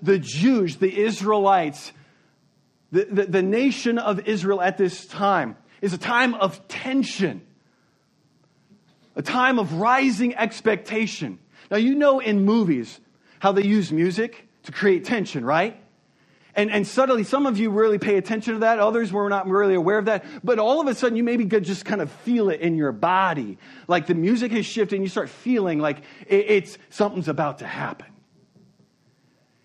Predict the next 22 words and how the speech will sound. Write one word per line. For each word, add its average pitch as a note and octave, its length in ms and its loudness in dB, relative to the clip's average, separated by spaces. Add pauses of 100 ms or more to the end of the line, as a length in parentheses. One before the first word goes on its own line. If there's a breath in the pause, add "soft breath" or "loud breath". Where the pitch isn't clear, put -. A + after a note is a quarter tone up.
(100)
It F3 80 2
was F3+ 100 0
kind C4+ 240 0
of B3+ 60 0
like B3 300 2
that. E3 200 2
God B3 300 2
had G3+ 180 -2
changed B3+ 640 0
the G3+ 100 2
music G3 560 2 (300 loud breath)
and, G#3+ 200 2
and, G#3+ 220 0
and G#3 160 0
tuned C4 240 2
it, A#3+ 140 0
and G#3+ 120 2
there A3 120 2
was F#3 160 -2
a F3 40 -4
tension F#3+ 640 -4
rising. C#3 720 -4